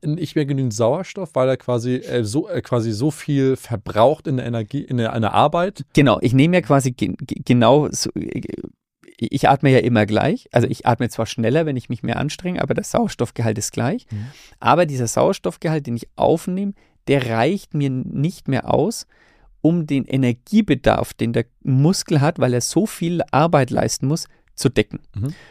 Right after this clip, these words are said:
Speaker 2: Bedeutet, ähm, der M-, Muskel benötigt mehr Energie, dadurch eigentlich mehr, ja, Zucker, den er braucht, beziehungsweise anders ist,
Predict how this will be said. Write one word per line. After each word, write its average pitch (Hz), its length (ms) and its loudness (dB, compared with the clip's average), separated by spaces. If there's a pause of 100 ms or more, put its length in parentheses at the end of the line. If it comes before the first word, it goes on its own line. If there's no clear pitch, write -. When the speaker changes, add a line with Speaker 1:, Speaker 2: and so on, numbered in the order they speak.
(140)
Speaker 2:
Bedeutet, 156 580 2 (440)
ähm, 139 340 4 (340)
der 123 80 4
M-, 120 240 2 (360)
Muskel 165 540 2
benötigt 131 600 0
mehr 120 540 4
Energie, 127 560 0
dadurch 120 360 0 (100)
eigentlich 120 400 -2
mehr, 117 520 0 (1040)
ja, 117 200 0 (140)
Zucker, 160 400 -2
den 180 200 -4
er 196 100 -4
braucht, 185 460 -6
beziehungsweise 147 640 -4
anders 147 240 -4
ist, - 180 -8